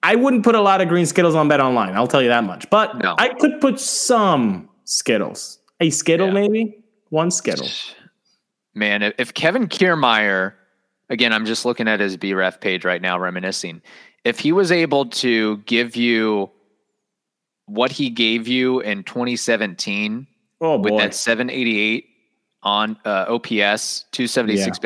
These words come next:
Speaker 2: batting average, fifteen homers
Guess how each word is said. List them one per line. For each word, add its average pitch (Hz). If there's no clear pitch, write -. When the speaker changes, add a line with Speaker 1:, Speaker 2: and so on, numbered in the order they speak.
Speaker 2:
batting 107
average, 117
fifteen 120
homers 110